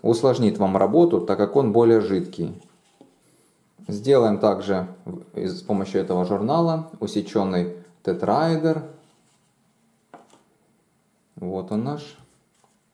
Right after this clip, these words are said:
Усеченный куб. Кубооктаэдр. Давайте начнем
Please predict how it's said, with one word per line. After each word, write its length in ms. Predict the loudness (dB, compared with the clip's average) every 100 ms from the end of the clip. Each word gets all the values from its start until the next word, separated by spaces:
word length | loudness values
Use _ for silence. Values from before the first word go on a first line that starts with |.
| _ _ _ _ _ _ _ _ _ _ -10
Усеченный 600 | -6 -6 -4 -2 0 -2
куб. 360 | 4 4 4 -6 -18 -20 _ _ _ _ _ _ _ _ _ _ _ _ _ _ _ _ _ _ _ _ _ _ _ _ _ _ _ _ _ _ _ _ _ _ _ _ _ _ _ _ _ _ _ _ _
Кубооктаэдр. 1120 | -2 2 4 2 -2 0 2 2 0 -4 -4 -8 -18 _ _ _ _ _ -20 _ _ _ _ _ _ -20 _ _ _ _ _ _ _ _ _ _ _ _ _ -20 _ _ _ _ _ _ _ _ _ _ _ _ _ _
Давайте 480 | 0 2 2 0 -2
начнем 600 | -2 -2 -2 0 -2